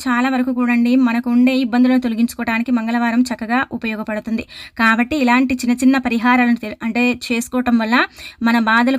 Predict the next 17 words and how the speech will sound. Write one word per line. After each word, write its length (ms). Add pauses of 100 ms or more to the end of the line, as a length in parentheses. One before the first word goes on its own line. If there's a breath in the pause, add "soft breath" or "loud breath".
కావచ్చు, 460 (180)
సమస్యలు 460
కావచ్చు, 360 (120)
వాటిని 320
పోగొట్టుకోవచ్చు 640
అనమాట. 220 (480 loud breath)
ఒక్కొక్కరికి 520
ఒక్కొక్క 300
పరిహారం 480
సిద్ధిస్తే 440 (300)
అందరికీ 380
ఈ 80
పరిహారం 400
అనేది 180
ఉపయోగపడుతుంది. 580 (140)
అందరి 220
ఇళ్లలో 220